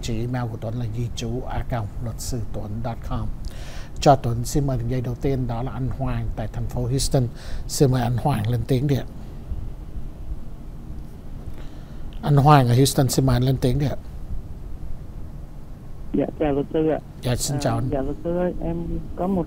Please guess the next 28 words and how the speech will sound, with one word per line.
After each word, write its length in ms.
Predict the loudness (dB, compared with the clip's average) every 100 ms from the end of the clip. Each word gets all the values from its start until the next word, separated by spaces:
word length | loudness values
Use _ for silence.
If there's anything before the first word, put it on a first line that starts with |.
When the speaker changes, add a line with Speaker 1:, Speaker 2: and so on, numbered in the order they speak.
| -2
Speaker 2:
ờ, 300 | 0 0 0 -2
câu 120 | -4 -4
hỏi 240 | -2 0
muốn 180 | 0 -2
hỏi, 340 | -4 -2 0 0
ờ, 120 | -2 -2
cho 60 | -4
bố, 200 | -2 -2 -2
bố 80 |
mẹ 180 | 0 -2 0
em 140 | 0
á. 100 | 0 0 -6 -8 -8 -2
Thì, 140 | 2
ờ, 80 | 2
bố 120 | 2
mẹ 160 | 2 0 0
em 300 | 2 2 0
hiện 260 | -2 0
là 160 | 0 0
có 120 | 0 0
thẻ 100 | 0 0
xanh 280 | -2 0 -2
mười 200 | -2 -2
năm, 380 | -2 -2 -2 -4 -8 -8 -6
ờ, 140 | -4 0
qua 140 | 0
đây 160 | 2 0
theo 160 | 0